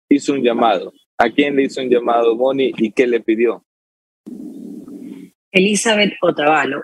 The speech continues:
Speaker 2: madre de María Belén Bernal, hace un llamado al presidente Guillermo Lasso. Dentro de su ámbito, usted como líder constitucional exija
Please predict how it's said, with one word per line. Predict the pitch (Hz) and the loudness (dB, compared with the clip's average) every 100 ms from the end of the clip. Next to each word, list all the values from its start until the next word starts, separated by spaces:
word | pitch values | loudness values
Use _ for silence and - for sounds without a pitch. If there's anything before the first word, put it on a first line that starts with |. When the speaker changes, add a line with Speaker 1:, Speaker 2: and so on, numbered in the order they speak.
| - | -2
Speaker 2:
madre | 165 160 175 170 | 0 2 2 2
de | 156 147 147 143 | 2 2 0 0
María | 147 151 | 0 0
Belén | 143 143 156 | 0 0 0
Bernal, | 165 170 160 147 165 - _ - | 2 0 0 -2 -2 -8 _ 0
hace | 190 196 | 0 2
un | 214 | 0
llamado | 175 170 175 | 0 2 2
al | 185 175 | 0 0
presidente | 156 151 - 156 165 180 180 | -2 -2 0 0 0 -2 0
Guillermo | 151 139 147 151 135 | 0 0 0 0 0
Lasso. | 135 120 - - _ | 0 0 -2 -6 _
Dentro | - 170 196 220 202 | -2 0 2 0 0
de | 160 | 0
su | 131 156 156 | 0 -2 0
ámbito, | 185 165 147 147 - | 2 0 -2 -4 -6
usted | 160 - - 202 175 | -4 -4 0 0 2
como | 160 147 | 0 0
líder | 143 160 208 208 170 - | 0 2 2 2 0 -2
constitucional | 202 226 - 160 160 - 151 165 190 - | 0 0 0 -2 -2 -2 0 0 -2 -2
exija | 175 156 - - 254 220 | -4 -2 -2 0 0 0